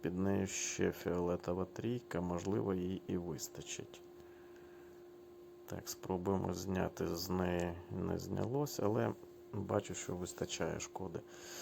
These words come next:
Так, добре, тут також впоралися, але довго це все йде. Так, Кайлані, жо-, о, Гремс мій улюблений. Ну, поїхали.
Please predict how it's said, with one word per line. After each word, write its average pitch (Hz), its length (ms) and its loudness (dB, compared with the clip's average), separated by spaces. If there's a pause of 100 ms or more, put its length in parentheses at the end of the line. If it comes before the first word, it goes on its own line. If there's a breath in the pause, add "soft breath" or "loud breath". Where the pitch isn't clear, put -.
(420 loud breath)
Так, 117 360 6
добре, 117 440 8
тут 117 220 -2
також 110 300 4
впоралися, 143 600 6
але 117 140 6
довго 107 400 8
це - 160 0
все 95 260 4
йде. 123 380 8 (1900 loud breath)
Так, 87 240 0
Кайлані, 95 640 6
жо-, 92 240 2 (140)
о, 110 340 12
Гремс 101 580 8
мій 95 200 6
улюблений. 92 760 4 (1120 loud breath)
Ну, 104 240 2
поїхали. 92 800 4